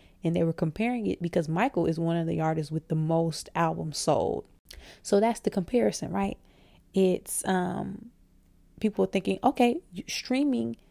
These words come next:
is the, is comparable to albums sold." No, it's not. Let me start by saying this. And this, somebody f-, was said something on social media, which was hilarious. They were like, "If you ain't never had to take a bus to the mall to go buy a C D for somebody to show your love and support,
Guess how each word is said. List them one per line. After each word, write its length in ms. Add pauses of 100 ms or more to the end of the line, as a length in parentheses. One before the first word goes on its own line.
(420)
is 340
the, 540
is 140
comparable 640
to 280
albums 360
sold." 400 (560)
No, 460
it's 120
not. 340 (380)
Let 220
me 100
start 320
by 140
saying 320
this. 400 (520)
And 160
this, 120
somebody 360
f-, 160
was 240
said 180
something 240
on 60
social 280
media, 200
which 160
was 160
hilarious. 480
They 80
were 80
like, 160
"If 160
you 120
ain't 160
never 240
had 200
to 80
take 180
a 60
bus 340
to 160
the 100
mall 320
to 80
go 200
buy 260
a 120
C 300
D 220
for 140
somebody 540
to 60
show 200
your 200
love 240
and 80
support, 460